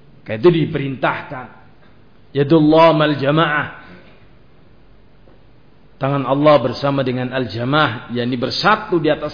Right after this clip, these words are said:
al-haq. Mengikuti sunnah Nabi sallallahu alaihi wasallam dan menjauhi bid'ah-bid'ah yang menyebabkan perpecahan. Maka hadirin yang muliakan,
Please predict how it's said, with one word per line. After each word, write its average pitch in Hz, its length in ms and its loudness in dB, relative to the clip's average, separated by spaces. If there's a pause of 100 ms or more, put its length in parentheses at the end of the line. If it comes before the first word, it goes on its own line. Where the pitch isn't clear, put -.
al-haq. 151 460 -6 (1400)
Mengikuti 175 640 2
sunnah 170 320 0
Nabi 175 400 4
sallallahu 160 400 2
alaihi - 160 0
wasallam 160 460 0 (340)
dan 147 160 -2
menjauhi 135 480 -4
bid'ah-bid'ah 123 800 -10
yang 123 160 -8
menyebabkan 131 480 -6
perpecahan. 120 720 -16 (3250)
Maka 139 240 -6
hadirin 123 560 -6
yang 120 160 -8
muliakan, 117 720 -8